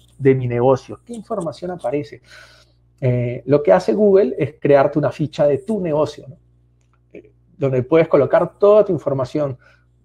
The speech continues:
Puedes colocar también tu propuesta de valor. Yo coloco mi propuesta de valor, definitivamente. Coloco el título, la dirección, los horarios, las imágenes,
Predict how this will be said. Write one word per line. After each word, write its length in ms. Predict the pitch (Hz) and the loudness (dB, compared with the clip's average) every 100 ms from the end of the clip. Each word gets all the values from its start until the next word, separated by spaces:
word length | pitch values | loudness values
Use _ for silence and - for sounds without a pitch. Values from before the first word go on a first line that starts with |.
| _ | _
Puedes 220 | 220 220 | -2 -2
colocar 420 | - 175 156 175 | 0 -2 -2 -4
también 320 | 185 165 165 165 | -4 -4 -4 -4
tu 140 | 165 | -4
propuesta 480 | 135 120 139 - 170 | -6 -6 -6 -4 -2
de 80 | 147 | -2
valor. 500 | 117 139 143 - _ - | -2 -2 -2 -6 _ -8
Yo 200 | 156 196 | -4 -2
coloco 280 | 185 180 | -2 -2
mi 140 | 170 151 | -4 -6
propuesta 400 | 127 123 - 139 | -6 -8 -6 -4
de 60 | |
valor, 260 | 104 104 - _ _ | -4 -4 -12 _ _
definitivamente. 600 | - - 104 117 104 101 _ | -20 -20 -10 -8 -8 -14 _
Coloco 540 | 127 165 165 190 196 | -2 0 2 2 0
el 200 | 117 113 | -6 -8
título, 420 | - 120 107 95 - | -6 -6 -8 -14 -8
la 120 | 117 | -6
dirección, 600 | 110 104 - 135 117 107 - | -4 -6 -4 0 0 -4 -10
los 260 | 110 - | -10 -6
horarios, 580 | 120 117 120 110 95 - _ _ _ _ | -2 2 2 0 -6 -10 _ _ _ _
las 240 | 117 - 147 | -8 -8 -6
imágenes, 640 | 135 127 - 113 - _ | -2 -2 -4 -16 -20 _